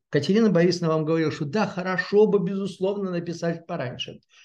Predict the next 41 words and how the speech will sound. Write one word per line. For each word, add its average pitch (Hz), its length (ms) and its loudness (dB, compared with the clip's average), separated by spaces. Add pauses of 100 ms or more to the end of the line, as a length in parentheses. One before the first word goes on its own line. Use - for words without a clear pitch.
(120)
чтобы 190 340 4
пройтись 208 420 2
по 214 100 -2
этому, 208 420 2
как 196 140 -2
говорится, 190 300 -2
первым 220 400 0
собственным 196 580 -4
редакторским 170 720 -4
ка-, 170 240 -4 (120)
катком. - 480 -4 (360)
И 143 80 -2
да, 180 220 2
и 180 100 2
да, 175 260 4
желательно, 180 400 0
чтобы 156 260 -4
он 165 100 0
был 160 140 -2
собственным, 131 580 -6
чтобы 151 340 -2
вы - 60 -8
отстранились 180 960 -2
от 165 140 -6
текста, - 580 -10 (240)
чтобы 160 300 -4
вы, 202 120 2
как 202 180 -2
говорится, 196 220 0
дали 208 220 2
ему 214 220 0
отлежаться, 196 600 -4
чтобы 156 240 -10
вы 220 340 -6
смогли 175 320 -2
посмотреть 190 460 -2
на 180 60 -4
него 175 180 0
первым, 180 360 -4
как 151 180 -6
говорится, 165 580 -2